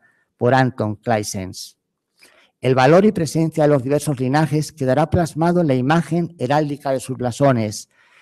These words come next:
que nos hablan de su origen y enlaces con otros grupos familiares, sus valores morales a través de diversos motivos y símbolos iconográficos,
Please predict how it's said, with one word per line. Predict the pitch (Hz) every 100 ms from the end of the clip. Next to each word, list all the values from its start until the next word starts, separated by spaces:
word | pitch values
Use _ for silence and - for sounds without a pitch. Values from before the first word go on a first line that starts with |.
| _ -
que | 143
nos | 131 175
hablan | 202 208
de | 185
su | -
origen | 143 190 190 190 160
y |
enlaces | 143 170 180 202
con | - 165
otros | 185 180 143
grupos | 185 185 175
familiares, | 135 135 120 156 120 110 - - _ _ _ _
sus | 143 120
valores | 127 143 175 175 123
morales | 127 151 170 165
a | 139
través | - 135 165 160
de |
diversos | 156 143 160 147 156
motivos | 135 127 - 160 147 143 - _ _ _ _
y | - 113
símbolos | 160 165 165 143
iconográficos, | 143 135 123 135 143 143 139 135 143 -